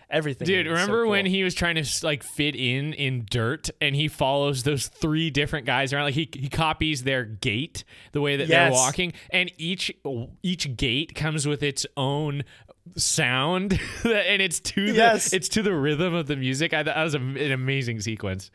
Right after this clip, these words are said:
Speaker 2: and it's such a
Speaker 1: I love
Speaker 2: small
Speaker 1: that.
Speaker 2: little bit too. It's just, it's only, like, fifteen seconds, but it's really well done.
Speaker 1: And to think that, like, Johnny Depp might have been walking around following people that were walking weird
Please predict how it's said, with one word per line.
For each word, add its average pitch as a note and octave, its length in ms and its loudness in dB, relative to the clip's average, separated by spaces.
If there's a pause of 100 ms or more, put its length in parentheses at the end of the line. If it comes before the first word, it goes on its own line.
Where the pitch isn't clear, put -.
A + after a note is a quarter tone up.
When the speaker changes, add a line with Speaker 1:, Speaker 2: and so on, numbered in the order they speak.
(160)
Speaker 2:
and A#3+ 120 2
it's B3+ 100 0
such C#4+ 180 0
a D#4+ 40 2
Speaker 1:
I - 20 2
love D#4 80 2
Speaker 2:
small B3 280 4
Speaker 1:
that. B3+ 40 2
Speaker 2:
little B3 160 2
bit F3+ 360 0
too. G#3 200 0
It's A#2+ 160 -2
just, - 520 -2 (320)
it's G3+ 220 -2
only, A3 200 0
like, G#3 160 0
fifteen G3 420 -2
seconds, E3 440 0
but A#2+ 100 -2
it's A#2+ 160 -4
really D#3 160 0
well C#3 160 0
done. A#2+ 300 -4 (640)
Speaker 1:
And F#3+ 140 -2
to F#3+ 80 0
think G3+ 320 0
that, E3+ 140 6
like, D3+ 240 -2
Johnny D#3 300 4
Depp D3 220 2
might C#3+ 200 2
have C#3 140 -4
been C#3 340 -4 (100)
walking D3 360 0
around C#3 640 0
following D3+ 480 4
people D3 300 -4
that C#3 120 -2
were C#3+ 140 -2
walking C#3+ 400 0
weird C3+ 320 2